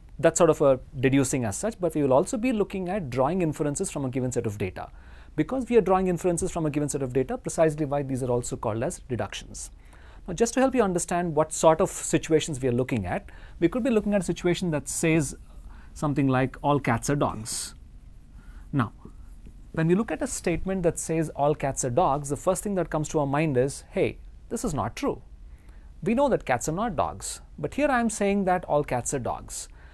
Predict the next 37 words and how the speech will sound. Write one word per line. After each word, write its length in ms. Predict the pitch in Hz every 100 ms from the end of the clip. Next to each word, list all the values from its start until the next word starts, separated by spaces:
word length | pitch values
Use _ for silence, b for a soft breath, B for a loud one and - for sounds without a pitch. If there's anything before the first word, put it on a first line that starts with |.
| b b -
Now, 220 | 143 104 -
when 140 | 160
we 100 | 202
talk 260 | - 226 254
about 220 | 311 294
these 180 | 220 214
kinds 220 | 220 208
of 60 | 185
statements, 440 | - 170 180 196
what 160 | 170 165
we 60 |
need 160 | 160 202
to 80 | 180
understand 460 | 135 123 - 123 110
is 100 | -
this. 340 | - - - B B B
We're 120 | 165
not 200 | 226 311
trying 300 | - 254 240 240
to 80 |
really 220 | 220 214 214
look 320 | 175 180 -
at 240 | 190 190 -
or 140 | 160 156
check 340 | - 180 170
for 400 | - - 147 151 -
the 120 | 135 156
truth 340 | - 208 208
of 120 | 175
these 120 | 147
statements. 420 | - 156 147 214 175
We're 140 | 165
only 200 | 160 180
concerned 400 | 170 151 165 156
about 300 | 143 143 139
their 180 | 143 147
validity. 640 | 123 110 113 98 - -